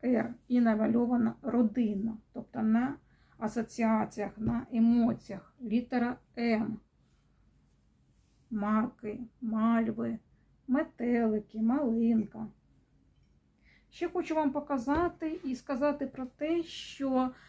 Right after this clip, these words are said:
е, Василь Якович Чебаник, я повністю з ним погоджуюсь, він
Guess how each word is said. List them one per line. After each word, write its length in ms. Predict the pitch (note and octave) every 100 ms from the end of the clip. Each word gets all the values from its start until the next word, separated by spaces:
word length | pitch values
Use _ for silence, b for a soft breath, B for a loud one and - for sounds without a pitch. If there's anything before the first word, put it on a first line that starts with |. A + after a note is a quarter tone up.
| B B -
е, 240 | B3 B3
Василь 440 | A#3+ A#3+ - E4 D#4+
Якович 540 | A#3+ B3+ B3+ C4 B3+ -
Чебаник, 540 | B3+ A3 C#4+ C#4 B3+
я 80 | A3+
повністю 460 | C#4 B3+ A#3 -
з 80 | A#3
ним 180 | A#3 A3+
погоджуюсь, 840 | - A#3 G#3 A#3+ C#4 C#4+ B3+ -
він 260 | A#3 C4+